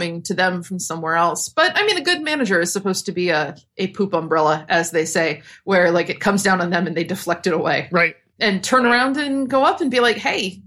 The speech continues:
Speaker 1: argument is always there that we are going to either spend a lot of time now on this, like, tech debt work that seems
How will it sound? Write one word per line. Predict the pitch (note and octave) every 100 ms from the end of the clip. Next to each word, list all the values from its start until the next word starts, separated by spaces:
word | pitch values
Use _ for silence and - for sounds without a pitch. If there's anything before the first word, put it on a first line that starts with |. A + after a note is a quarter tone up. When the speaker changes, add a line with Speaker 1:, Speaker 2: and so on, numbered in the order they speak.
| -
Speaker 1:
argument | C#4 E4+ G4+ F4+ C4+ -
is | B3+ B3
always | A3 A#3 A#3 A3
there | F3 C3 D#2+ - _ _ _
that | E3+ F3+ F3 E3 - - - _ _ _ _ _ _ _ _ _
we | F#3+ A3
are | A#3
going | A3 A3 G#3+
to | A3+
either | A3 G3
spend | G3 - G3+ G#3 G#3 G#3 F#3+
a | - F#3+
lot | F#3 F#3 F3 G#3
of | C4
time | - D4 C#4+ C#4
now | F3+ D#3+ G3+ _ _ _ _ _
on | G3+ G3 F3+ F3 F3 E3+ F3+
this, | F3+ - - _ -
like, | F3+ F3+
tech | - G#3 G3+
debt | G#3+ F#3
work | F#3 F3 -
that | E3+ -
seems | - G3 F#3 F3+ F3 E3 -